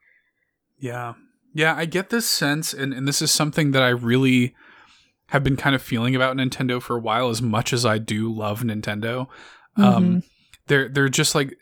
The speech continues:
Speaker 1: there's a, there's a sort of, like, homogenization of a lot of their stuff. They're just, like, shaving off so many of the rough edges. And, you know, like, I, I just, I don't want everything to just be this, like, squeaky clean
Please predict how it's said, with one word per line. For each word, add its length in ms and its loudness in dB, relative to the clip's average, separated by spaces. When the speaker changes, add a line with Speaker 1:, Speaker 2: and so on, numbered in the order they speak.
Speaker 1:
there's 220 0
a, 100 0
there's 260 -4
a 60 -2
sort 240 2
of, 100 0
like, 180 0
homogenization 1200 0
of 160 -4
a 40 0
lot 200 2
of 100 -4
their 140 0
stuff. 400 0
They're 140 -2
just, 260 -2
like, 180 -4
shaving 520 -2
off 240 0
so 300 0
many 240 -2
of 120 -2
the 80 -4
rough 260 -4
edges. 520 -4
And, 360 -2
you 140 0
know, 280 0
like, 260 0
I, 200 0
I 60 -2
just, 300 -4
I 80 -2
don't 200 -4
want 300 0
everything 460 -2
to 60 -6
just 280 -6
be 160 -4
this, 240 -4
like, 160 -4
squeaky 480 -2
clean 480 -2